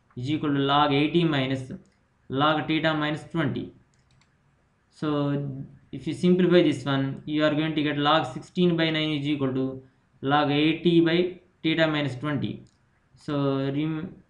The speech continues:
that is nothing but sixteen into, after cross multiplication, sixteen into theta minus twenty is equal to eighty into nine, seven twenty. That means if we simplify, you are going to get it as theta is equal to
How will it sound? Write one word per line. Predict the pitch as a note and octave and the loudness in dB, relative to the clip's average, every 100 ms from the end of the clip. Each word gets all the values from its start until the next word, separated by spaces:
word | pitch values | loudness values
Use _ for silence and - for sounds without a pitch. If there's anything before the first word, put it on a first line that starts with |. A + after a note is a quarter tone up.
| _ _ _ - | _ _ _ -8
that | C3+ | -2
is | D#3+ | 0
nothing | D#3 C#3 D3 | 0 -2 -2
but | C#3 C3+ C#3 - - _ | 0 -2 -6 -10 -20 _
sixteen | _ - E3 - - F#3 F3 | _ -8 -8 -8 0 2 4
into, | E3 D#3+ D#3 D#3 | 2 0 -2 -4
after | D3 C#3+ - D3+ | -4 -6 -8 -8
cross | D3 D#3 D#3 | -2 -2 0
multiplication, | E3 D3+ C#3+ C#3+ D3 - | -2 -2 -2 -4 -4 -8
sixteen | D3+ - F3 E3+ | -12 -4 0 2
into | E3 C#3+ | 0 -2
theta | D#3+ D#3+ D#3 | -2 -2 -4
minus | D3+ C#3 | -4 -6
twenty | D3 D3 D3+ C3+ | -8 -4 -2 0
is | |
equal | C#3 C3+ B2 A#2 | -2 -2 0 0
to | B2 B2 - - _ _ - | -2 -4 -6 -14 _ _ -4
eighty | D3+ D#3+ E3+ F3 E3 | 0 2 4 4 4
into | D#3+ E3 | 2 0
nine, | D#3 D3 C3 B2+ | 0 0 -2 -2
seven | C#3+ D3 C#3 | -2 -2 -2
twenty. | C3+ A2 A2 - - | -2 -2 -6 -10 -8
That | C3 C3+ | -6 -4
means | C#3+ C#3+ C#3+ - - | -4 -2 -4 -10 -14
if | - - _ _ A#2 A#2+ | -16 -16 _ _ -14 -8
we | C3+ | -6
simplify, | E3 E3+ F3 E3+ | -2 -2 0 0
you | D#3 D3 | 0 2
are | C#3+ | 0
going | D3 D3 | -2 -4
to | C#3 | -4
get | C#3+ C#3+ | -4 -6
it | C#3 | -4
as | D3+ D3+ - | -4 -4 -6
theta | D#3 D#3+ | -4 -2
is | D#3 | -4
equal | D3+ D3+ D#3 | -4 -6 -4
to | F3 F#3 | -2 -4